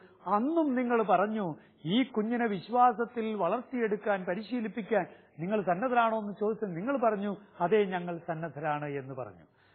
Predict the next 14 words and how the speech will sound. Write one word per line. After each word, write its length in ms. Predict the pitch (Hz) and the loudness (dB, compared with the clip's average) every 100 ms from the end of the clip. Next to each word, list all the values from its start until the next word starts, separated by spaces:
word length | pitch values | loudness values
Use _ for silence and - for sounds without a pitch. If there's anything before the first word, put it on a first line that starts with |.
| _ - | _ -6
പ്രിയപ്പെട്ട 420 | 170 202 196 165 | 0 0 0 -2
മാതാപിതാക്കളെ, 1120 | 170 160 196 196 190 196 196 208 220 254 - - _ 120 | 0 0 4 2 4 4 4 2 2 2 -2 -14 _ -12
നിങ്ങളുടെ 640 | 131 190 196 196 190 190 | -6 -4 0 2 2 2
മക്കളുടെ 680 | 180 170 190 - 233 208 190 | 0 4 4 4 0 2 2
വിശ്വാസ 640 | 180 180 - 220 208 190 | 0 -4 2 6 6 6
പരിശീലനത്തിനുള്ള 1040 | 180 196 202 233 233 226 208 233 233 262 277 - - _ | 2 0 0 -4 -2 -2 -2 -2 2 2 0 -6 -20 _
ഒന്നാമത്തെ 920 | - 254 277 311 302 269 254 233 233 | 6 6 8 4 8 10 10 6 4
ഉത്തരവാദിത്വം 840 | 220 208 220 208 190 170 165 175 160 - - | 2 4 2 6 6 6 0 -6 -6 -14 -4
അത് 300 | 170 170 147 | 0 0 -2
നിങ്ങൾക്ക് 400 | 165 165 156 - | -6 -4 -4 -6
മാത്രമാണ്, 520 | 139 156 143 101 151 - _ _ 160 | -6 -4 -4 -8 -12 -20 _ _ -10
നിങ്ങൾക്ക് 440 | 156 151 135 - | -8 -6 -6 -10
മാത്രമാണ്. 480 | 117 113 - 87 - _ _ _ _ _ _ _ _ _ 185 | -12 -12 -14 -20 -20 _ _ _ _ _ _ _ _ _ 0
തീർച്ചയായും 640 | 214 214 196 170 120 | 2 2 2 4 2